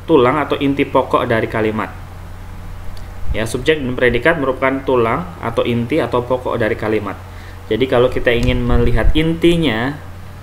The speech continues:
argumentasi, statement, pernyataan atau kalimat, maka subjek dan predikat menempati posisi yang sangat penting. Kemudian pentingnya memahami subjek dan predikat yang kedua adalah menghindari kebingungan dalam memahami kalimat yang panjang.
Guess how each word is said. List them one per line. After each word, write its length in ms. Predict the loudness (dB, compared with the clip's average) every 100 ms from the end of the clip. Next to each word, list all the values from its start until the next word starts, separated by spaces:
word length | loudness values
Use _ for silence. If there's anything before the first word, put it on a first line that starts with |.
| -16 -16 -16 -2
argumentasi, 960 | 0 2 0 0 0 0 0 0 0 0
statement, 720 | 0 0 0 -4 -4 -4 -8 -6
pernyataan 560 | -2 0 0 -2 -2
atau 160 | -4 -2
kalimat, 400 | 2 2 2 -4 -6 -16 -12 -4
maka 240 | 0 0
subjek 400 | 0 0 0 0
dan 160 | 0 0
predikat 400 | 0 -2 -2 -4
menempati 560 | -2 -4 -4 -4 -4 -2
posisi 400 | -4 -4 -4 -4
yang 160 | -4
sangat 240 | -8 -8 -8
penting. 400 | -10 -8 -8 -10 -12 -12 -12 -12 -14 -14 -14 -10 -10 -10 -8 -8 -8 -8 -8 -4 2 6
Kemudian 400 | 6 6 4 4
pentingnya 400 | 4 4 4 4
memahami 400 | 4 4 4 2
subjek 400 | 0 0 2 2
dan 80 | 0
predikat 480 | 0 0 0 0 0
yang 160 | 0
kedua 400 | 4 6 6 4
adalah 240 | 2 2 2
menghindari 480 | -2 0 4 4
kebingungan 640 | 4 0 0 0 0 0 2
dalam 240 | 0 0
memahami 480 | 0 0 0 0 0
kalimat 400 | 0 0 0 0
yang 240 | 0 0
panjang. 400 | 0 0 2 0